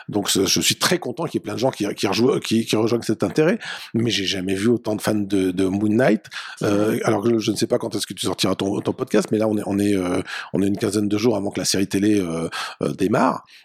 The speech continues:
Et, et, et, et t'as déjà plein de mecs qui, qui sont en train de, de, de s'intéresser à ce personnage qui ne les intéressait pas, qui ne l'intéressait, les intéressait pas il y a six mois.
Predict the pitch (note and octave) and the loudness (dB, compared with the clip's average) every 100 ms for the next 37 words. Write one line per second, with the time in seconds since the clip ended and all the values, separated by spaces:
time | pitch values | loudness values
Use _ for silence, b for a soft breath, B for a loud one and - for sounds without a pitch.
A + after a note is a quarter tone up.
0 | _ - - - F#2+ G2 F#2+ F#2 - G2+ | _ -4 -2 -2 0 0 0 0 -2 -2
1 | - G2+ A2 - A2+ C#3 G3+ E3 B2+ - | 0 0 0 -2 -2 0 0 0 0 0
2 | A2 G#2 F3 E3+ - F3 C3+ A#2+ A2+ A2 | 0 4 4 4 4 2 4 2 2 0
3 | G#2+ G#2 G#2 A2 A#2+ G#2+ - - - G#2 | 0 0 0 0 0 2 2 2 -2 2
4 | C3 - A#2+ A2+ G#2+ F#2 E2+ - D#3 E3+ | 2 2 2 2 2 0 0 2 2 2
5 | C3+ B2 A2+ G#2 G2 - A#2 A#2 A2+ G#2+ | 2 2 0 0 -2 -2 0 2 2 2
6 | G2+ G2 - D#3 A#2 E3+ D3 | -2 -2 4 4 4 4 2